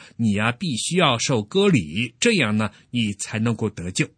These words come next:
因此，当保罗坚持的时候，提多这个希腊人，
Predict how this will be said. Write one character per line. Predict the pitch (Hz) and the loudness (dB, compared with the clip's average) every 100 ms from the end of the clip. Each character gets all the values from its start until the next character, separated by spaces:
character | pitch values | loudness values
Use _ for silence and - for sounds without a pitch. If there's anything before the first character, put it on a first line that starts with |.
| _ _ _ _ _ _ _ _ _ _ _ _ _ | _ _ _ _ _ _ _ _ _ _ _ _ _
因 | 240 | 2
此， | 214 156 | 4 2
当 | 202 202 | 4 4
保 | 175 104 | 4 2
罗 | 104 139 | 4 2
坚 | - - 208 | 2 2 4
持 | 196 101 | 2 -2
的 | 113 | -6
时 | - 113 | -6 -6
候， | - _ _ _ _ _ _ _ _ _ - | -8 _ _ _ _ _ _ _ _ _ -14
提 | - 143 208 | -4 0 0
多 | 226 226 | 2 2
这 | 208 185 | 4 2
个 | 123 113 | 2 0
希 | - - | 0 -2
腊 | 170 151 | 0 0
人， | 90 90 113 123 | -2 -4 -4 -4